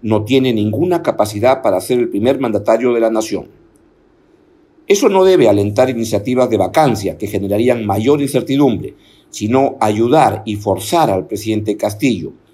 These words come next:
con todas las herramientas democráticas, desde el Congreso hasta el periodismo, a que mejore sustantivamente su de-, su desempeño,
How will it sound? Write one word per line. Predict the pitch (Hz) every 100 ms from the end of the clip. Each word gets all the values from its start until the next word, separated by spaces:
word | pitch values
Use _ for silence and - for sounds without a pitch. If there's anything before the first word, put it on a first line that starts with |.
| _ _
con | 117 107
todas | 107 185 185 170
las | 131 117
herramientas | 101 104 127 143 139
democráticas, | 127 123 120 127 101 101 82 - - _ _ _ _
desde | - 110 107
el |
Congreso | 104 113 113 151 - - - _
hasta | 165 180 117
el | -
periodismo, | 104 107 135 165 208 - - _ _
a | - 110
que | 120
mejore | 117 113 165 165 113
sustantivamente | - 220 - 110 107 156 143 131 151 151
su | 151 131 120
de-, | 123 127 -
su | 151 127
desempeño, | 123 131 127 160 113 90